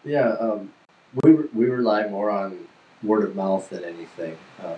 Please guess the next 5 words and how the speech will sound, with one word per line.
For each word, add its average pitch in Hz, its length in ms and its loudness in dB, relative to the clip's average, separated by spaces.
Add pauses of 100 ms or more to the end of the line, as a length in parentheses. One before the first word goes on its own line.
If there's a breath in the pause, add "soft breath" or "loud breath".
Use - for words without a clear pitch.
and 196 160 -4
social - 480 -2
media. 90 420 -2 (720 loud breath)
Um, 92 340 4 (800)
<clears throat> - 0 -